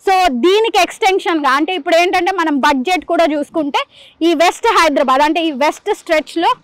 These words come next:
మోకిలా, శంకర్పల్లి, తర్వాత మనం చేవెళ్ళ, చేవెళ్ళ దాటుకొని ఇంకా నవాబ్పేట్, మోమిన్పేట్. So ఇలా మనం west part of హైదరాబాద్ని మనం invest చేసుకుంటూ వెళ్ళొచ్చు.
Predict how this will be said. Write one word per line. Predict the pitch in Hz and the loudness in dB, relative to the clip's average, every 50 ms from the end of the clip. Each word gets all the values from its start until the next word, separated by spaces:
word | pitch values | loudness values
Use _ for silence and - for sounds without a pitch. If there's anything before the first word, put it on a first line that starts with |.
| - 302 | -8 -2
మోకిలా, | 285 294 311 311 302 - 320 311 302 302 294 | 0 2 2 2 0 0 2 2 4 2 2
శంకర్పల్లి, | 294 - 320 302 285 320 311 285 - 311 294 294 294 294 311 302 _ _ _ _ _ - - | 2 0 -2 0 2 0 0 2 2 0 0 0 -2 -4 -4 -6 _ _ _ _ _ -2 0
తర్వాత | 294 294 302 320 320 294 330 311 | 2 4 4 4 2 2 0 0
మనం | 302 302 294 285 294 294 - - | 0 0 -2 -2 -4 -6 -2 0
చేవెళ్ళ, | 370 311 302 302 302 302 302 294 285 285 285 285 - - 339 | 2 2 4 4 2 2 2 2 2 2 2 0 -2 -2 0
చేవెళ్ళ | 311 294 294 294 302 302 | 0 2 0 2 2 0
దాటుకొని | 294 254 285 262 269 285 - 302 240 311 294 294 294 | 2 2 2 2 2 2 -2 -2 -2 -2 -2 0 -2
ఇంకా | 285 277 285 285 294 294 | -4 -6 -2 0 0 0
నవాబ్పేట్, | 277 285 269 277 285 294 294 285 - 302 294 294 240 294 | 0 0 0 0 2 2 0 0 0 0 0 2 0 0
మోమిన్పేట్. | 285 285 294 294 302 311 302 302 262 285 285 277 240 - 285 285 285 - - - - - _ - - | 0 0 0 0 0 0 0 0 0 0 0 0 0 0 -2 -2 -2 -8 -12 -20 -20 -20 _ -2 2
So | 370 359 359 359 359 339 302 262 - _ _ _ _ _ _ _ _ _ _ _ _ _ - - | 2 4 4 4 4 2 2 0 -4 _ _ _ _ _ _ _ _ _ _ _ _ _ -4 0
ఇలా | 294 320 339 392 403 - _ _ - | 2 4 4 4 4 2 _ _ -4
మనం | 311 359 349 349 330 330 320 302 294 285 269 - - _ _ - | -2 0 2 2 0 0 0 0 0 -2 -4 -4 -8 _ _ -2
west | 262 311 359 - - - | 0 0 0 0 -2 -4
part | 302 349 330 311 294 320 | 0 0 2 0 2 0
of | 349 - 349 | -2 0 0
హైదరాబాద్ని | 285 285 262 294 311 285 269 285 285 277 254 381 539 - _ _ _ _ _ - | 0 0 2 2 0 2 2 2 2 2 0 -4 -8 -8 _ _ _ _ _ -2
మనం | 277 302 320 330 330 320 | 0 2 2 2 2 2
invest | 302 294 302 311 330 - - | 2 2 2 0 0 0 0
చేసుకుంటూ | 311 285 - - - 302 277 277 330 330 | -2 -2 -2 -2 -4 -4 -2 0 0 2
వెళ్ళొచ్చు. | 294 269 254 254 247 240 - - 440 508 | 2 2 2 2 -2 -2 -2 -4 -6 -6